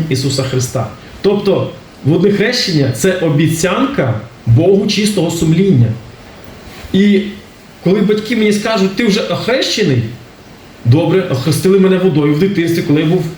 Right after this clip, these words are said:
бла-, а я... а як же ж я обіцянку Богу дав? Як я дав обіцянку чистого сумління? Я її не давав, бо я тоді не, не мав взагалі навіть свідомості про своє, е, існування,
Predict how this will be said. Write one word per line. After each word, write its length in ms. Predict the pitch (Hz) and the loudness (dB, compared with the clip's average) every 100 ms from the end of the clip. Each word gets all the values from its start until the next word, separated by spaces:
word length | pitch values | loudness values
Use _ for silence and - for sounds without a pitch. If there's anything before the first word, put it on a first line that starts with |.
| - - 147 | -10 -8 -4
бла-, 280 | 151 175 - | 0 0 0
а 80 | - | 0
я... 160 | - - | 0 -2
а 120 | 123 | -2
як 180 | 139 - | -2 -2
же 80 | 254 | -2
ж 100 | - | -2
я 120 | 247 | -2
обіцянку 500 | 214 196 - 277 269 | -2 -2 0 -2 -2
Богу 240 | 135 120 117 | 0 2 2
дав? 200 | 107 - - - | 0 -2 -12 -6
Як 280 | 190 269 - | -2 -2 -2
я 60 | 143 | -2
дав 220 | 151 147 | 0 0
обіцянку 400 | 139 208 302 269 | 0 0 -2 -2
чистого 300 | 190 196 185 | -4 0 0
сумління? 460 | 190 208 208 110 - - | 2 2 2 0 -2 -4
Я 220 | 117 156 185 | -2 0 2
її 220 | 185 175 | 4 4
не 240 | 160 214 | 2 2
давав, 420 | 285 269 - 120 - - - | 0 0 -2 -4 -8 -18 -6
бо 120 | 123 160 | 0 2
я 120 | 240 | 2
тоді 240 | 214 208 | 2 2
не, 320 | 202 208 185 185 | 4 4 4 4
не 80 | |
мав 320 | 208 208 165 - - - | 4 2 -2 -6 -12 -2
взагалі 320 | 123 175 208 | 0 2 2
навіть 240 | 202 190 - | 2 0 0
свідомості 500 | 202 233 226 202 - | 2 2 2 0 -2
про 100 | 185 | -4
своє, 280 | - 190 190 | 0 2 4
е, 300 | 180 135 131 - - | 2 0 -2 -4 -8
існування, 640 | - - 175 196 214 220 | -4 0 0 0 -2 -2